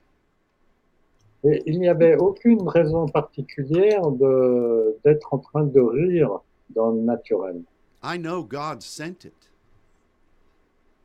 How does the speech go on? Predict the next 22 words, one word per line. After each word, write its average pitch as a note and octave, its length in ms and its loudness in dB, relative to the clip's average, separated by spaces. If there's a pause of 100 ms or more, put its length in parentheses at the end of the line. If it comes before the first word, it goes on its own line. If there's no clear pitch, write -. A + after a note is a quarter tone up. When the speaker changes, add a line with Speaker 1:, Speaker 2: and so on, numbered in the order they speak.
Speaker 1:
Je A#2 140 0
sais D#3 380 0
que B2+ 80 -2
c'est A#2 320 -4
Dieu D3 300 2
qui C3+ 200 -8
l'a A#2 140 -2
envoyé. F#2 480 -8 (380)
Speaker 2:
And A#2+ 140 -14
from D3 280 -12
that F3 300 -10
time, D#3 560 -14 (1600)
the C3 140 -10
atmosphere D3 640 -12
was G2+ 160 -16
changed. A2+ 760 -12 (1300)
Speaker 1:
Et B2+ 340 4 (160)
à A2 80 -4
partir - 420 -4
de - 80 -18
ce - 180 -4
moment-là, B2+ 720 0